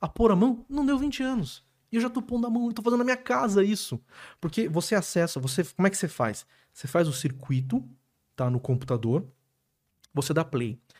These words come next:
Quando você dá um executar, ele manda esse circuito lá pra uma, pra uma lista de ordens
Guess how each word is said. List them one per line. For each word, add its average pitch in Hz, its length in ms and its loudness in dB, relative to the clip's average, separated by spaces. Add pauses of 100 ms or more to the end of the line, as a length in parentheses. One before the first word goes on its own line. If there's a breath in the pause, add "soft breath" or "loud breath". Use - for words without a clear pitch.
(240 soft breath)
Quando 170 160 0
você 190 220 -2
dá 160 120 2
um 131 160 0
executar, 151 640 2 (240 soft breath)
ele 147 200 2
manda 170 240 2
esse - 120 -8
circuito 156 640 -6 (280 soft breath)
lá 156 160 2
pra 202 120 -4
uma, 185 360 4
pra 135 160 -8
uma 131 180 0
lista 220 340 2
de 147 160 0
ordens 143 600 2